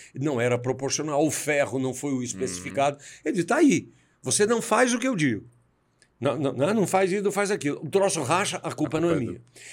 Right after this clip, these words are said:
Speaker 1: Eu tenho dito pros meus clientes o seguinte: "Olha, eu faço tudo o que você quiser. Eu só não posso querer por você."
Speaker 2: Uhum.
Speaker 1: Então, se você quiser,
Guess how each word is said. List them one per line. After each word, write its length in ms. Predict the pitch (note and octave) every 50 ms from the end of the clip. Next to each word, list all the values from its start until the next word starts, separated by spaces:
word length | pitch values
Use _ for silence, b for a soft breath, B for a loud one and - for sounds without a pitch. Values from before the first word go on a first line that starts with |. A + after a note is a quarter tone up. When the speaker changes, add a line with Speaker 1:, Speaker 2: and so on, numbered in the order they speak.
| B B B
Speaker 1:
Eu 80 | D3 D#3
tenho 200 | D#3 A#3+ C4 B3+
dito 240 | F3+ F#3 F3+ E3 D3+
pros 220 | C3+ C#3+ C3 G#2+
meus 240 | A#2+ B2+ A2+ - -
clientes 380 | - G#2+ A2 C3 D3+ E3 D#3
o 60 | D#3+ D3+
seguinte: 340 | - D#3+ C#3+ B2+ A#2+ B2 D3+
"Olha, 140 | D#3 E3+ E3
eu 80 | D3+
faço 420 | - - F3 F#3 F3 - - D3+ - _ -
tudo 540 | - A3 C4 C4+ G#3+ G#3 C#4 C4+ C4 - -
o 120 | F#3 E3+
que 100 | - F#3
você 300 | F3+ D#3+ D#3 - - E3+
quiser. 420 | D#3+ G3+ F#3 D#3 B2 G2+ - - - - _ _ _ _ _ _ _ _ _ _ _ _ _ _ _ _ _ _ _ _ _ _ -
Eu 80 | C3 B2
só 200 | - - F3+ F#3+
não 120 | G3 E3+
posso 280 | - F3 F#3+ F#3+ - -
querer 360 | A3 G#3+ G3+ E3+ E3+ G3+ G3 G3
por 120 | F3 F3+
você." 300 | D#3+ E3+ D#3+ D#3+ - G2
Speaker 2:
Uhum. 520 | D2+ F#2 F2 F2 D#2 D2 D#2 D#2 D#2 D#2+ F2+ - _ b b b b b b b b b b b
Speaker 1:
Então, 300 | C#3+ D3+ C#3+ G#3 A#3 B3
se 160 | G#3+ - - A#3+
você 320 | A3 A3+ F3 - G#3 A3+
quiser, 800 | A3 - G3+ F3 B2+ G2 G2+ G#2 C#3 C#3+ D3+ C#3+ A#2 F#2 -